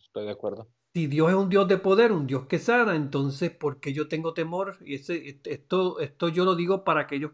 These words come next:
Speaker 2: que, que, que, que quieren hacer esto, los que quieran ponerse las máscaras, pónganse las máscaras. Mira, yo conozco un hermano que, que oró por una señora con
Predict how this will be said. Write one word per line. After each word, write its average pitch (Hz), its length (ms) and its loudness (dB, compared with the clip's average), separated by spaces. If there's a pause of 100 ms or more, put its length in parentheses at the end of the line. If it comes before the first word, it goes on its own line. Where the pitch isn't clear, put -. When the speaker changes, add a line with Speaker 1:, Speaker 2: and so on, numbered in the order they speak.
Speaker 2:
que, 143 300 -4 (720)
que, 127 720 -8 (440)
que, 131 280 -10 (300)
que 135 140 -6
quieren 139 280 -4
hacer 156 220 0
esto, 156 280 0
los 143 140 -4
que - 160 -14
quieran 143 260 -4
ponerse 202 260 -2
las 226 100 4
máscaras, 220 340 0
pónganse 196 300 -2
las 202 120 0
máscaras. 175 380 -2
Mira, 185 160 0
yo 165 120 0
conozco 185 320 -6
un 190 80 -6
hermano 175 340 -4
que, 151 380 -6
que 135 480 -6
oró 139 240 -4
por 147 120 -4
una 160 100 -4
señora 156 360 -2
con 143 260 -4